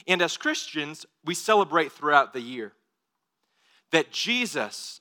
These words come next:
our Emmanuel, you could throw up the next slide, God with us,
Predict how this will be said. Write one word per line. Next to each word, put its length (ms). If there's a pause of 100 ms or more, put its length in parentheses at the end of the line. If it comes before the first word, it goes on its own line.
our 260
Emmanuel, 540
you 80
could 120
throw 200
up 100
the 80
next 400
slide, 360 (640)
God 320
with 260
us, 300